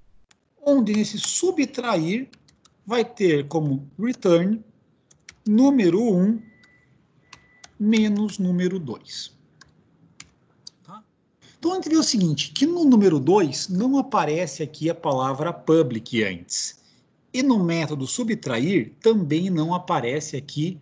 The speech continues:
a palavra public. Lá nesse formulário,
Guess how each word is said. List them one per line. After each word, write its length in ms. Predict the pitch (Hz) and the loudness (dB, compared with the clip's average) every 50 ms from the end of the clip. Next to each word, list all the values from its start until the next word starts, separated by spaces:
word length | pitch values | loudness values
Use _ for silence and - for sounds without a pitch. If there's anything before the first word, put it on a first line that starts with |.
| _ _ _ _ - | _ _ _ _ -6
a 100 | 147 147 | -4 -4
palavra 560 | 147 180 175 143 139 131 123 - 151 175 - | -2 -2 -2 -2 0 -2 -4 -4 -4 -6 -8
public. 560 | - - 98 90 85 90 - _ _ - - _ _ _ _ _ _ _ _ _ _ _ - - _ _ _ _ _ - _ _ - - - - - | -8 -12 -14 -14 -14 -18 -20 _ _ -20 -20 _ _ _ _ _ _ _ _ _ _ _ -20 -20 _ _ _ _ _ -20 _ _ -12 -12 -10 0 2
Lá 100 | 453 440 | 2 2
nesse 520 | 415 370 - - - 233 202 170 135 147 - | 2 0 -2 -2 -2 0 0 0 -2 -4 -8
formulário, 840 | - - - 185 170 147 127 117 113 123 139 147 127 101 87 80 - | -12 -2 0 2 2 2 0 -2 -2 0 0 0 0 -2 -6 -12 -20